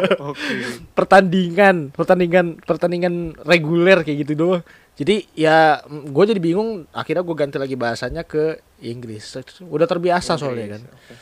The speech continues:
Speaker 1: Ya, ya, ya, itu sama kayak kalau kita udah terbiasa pakai di handphone pakai bahasa Inggris,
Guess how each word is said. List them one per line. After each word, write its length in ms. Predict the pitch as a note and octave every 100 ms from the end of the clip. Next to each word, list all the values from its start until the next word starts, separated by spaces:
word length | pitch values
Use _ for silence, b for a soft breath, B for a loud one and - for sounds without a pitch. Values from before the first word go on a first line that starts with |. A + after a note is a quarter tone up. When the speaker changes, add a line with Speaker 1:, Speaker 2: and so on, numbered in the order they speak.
| -
Speaker 1:
Ya, 80 | C#3+
ya, 160 | C#3 A#2
ya, 160 | C#3
itu 160 | E3 G3
sama 320 | G3+ E3+ E3+
kayak 240 | D#3 D#3+
kalau 160 | D#3 D3
kita 240 | D3+ D3+
udah 80 | D3+
terbiasa 560 | D3 D3 C#3 C#3 - D3
pakai 800 | C3+ _ C#3 C3+ C3+ C3 C3 - _
di 220 | C#3 C3+
handphone 480 | C#3 C3+ C3+ C#3 C#3
pakai 240 | C3 C#3+
bahasa 240 | C3 C3+ C3+
Inggris, 480 | B2 A#2+ G3 -